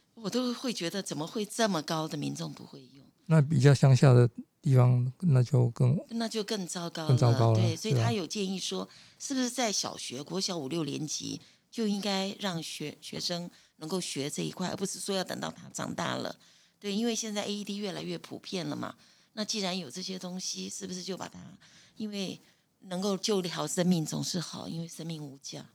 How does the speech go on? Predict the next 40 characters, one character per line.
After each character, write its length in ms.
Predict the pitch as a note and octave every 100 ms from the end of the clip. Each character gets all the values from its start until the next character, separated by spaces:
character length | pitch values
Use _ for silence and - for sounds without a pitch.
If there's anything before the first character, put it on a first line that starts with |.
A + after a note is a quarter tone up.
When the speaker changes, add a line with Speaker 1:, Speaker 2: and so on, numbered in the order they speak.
| _ -
Speaker 2:
嗯， 220 | C#3 B2+
针 160 | B2+ F#3
对 100 | F#3+
学 240 | D#3+ C3+
校 320 | C#3+ F3+ D#3 C3
的 140 | A#2+
部 260 | A#2+ D3+ C#3
分， 240 | D3 C3
这 120 | C#3
个， 440 | A#2+ A#2 A2 G#2+ - D4 E3 -
这 220 | - D#3+
是 100 | D3+
日 160 | D3 F3
本 320 | A#2 G#2+ G2+
现 180 | G#2 C#3
在 100 | C3
目 200 | C#3 C3
前 340 | - G#2 A2 - _ _ _ _ _ _ -
三 300 | C#3+ C3+ C3+
大， 440 | C3+ A#2+ G#2+ A2 - _
应 80 | C3+
该 100 | B2
讲 160 | A#2
他 160 | G2+ B2
们 140 | A#2
的 100 | A2
三 220 | G#2 A#2 A#2
大 120 | A#2+
目 200 | B2 A#2
标 200 | F#2+ G#2
之 240 | - A2
一 200 | A#2 A2
啦。 180 | G2+ G2+ -
Speaker 1:
嗯。 120 | F#3+ - _ _ _
Speaker 2:
就 140 | D3+
是 240 | B2+ C#3 B2
彻 280 | - F3 B2+
底 320 | - A2+ A#2
的 280 | A#2 A#2 C3
去 360 | - C3 A2